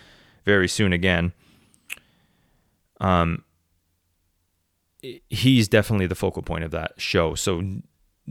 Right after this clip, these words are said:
Drive to Survive, I think they took a lot out on de Vries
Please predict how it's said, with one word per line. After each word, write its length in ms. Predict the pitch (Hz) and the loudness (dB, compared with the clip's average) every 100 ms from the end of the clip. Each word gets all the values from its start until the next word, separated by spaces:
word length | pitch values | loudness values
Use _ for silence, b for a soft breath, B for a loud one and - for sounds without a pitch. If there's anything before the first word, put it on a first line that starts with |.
| 110 107 _ _ | -14 -16 _ _
Drive 260 | 131 127 - | 2 4 2
to 100 | 107 | -2
Survive, 540 | 104 90 95 82 80 | 0 2 2 2 0
I 100 | 95 | -6
think 280 | - 98 87 | -6 -6 -4
they 120 | 95 | -6
took 360 | - - 131 - | -6 -4 -4 -2
a 80 | 101 | -2
lot 300 | 90 90 - | 0 -2 -2
out 200 | 90 - | -2 -2
on 160 | 87 | -4
de 60 | 80 | -6
Vries 580 | 78 82 95 104 - | -4 -2 0 0 -4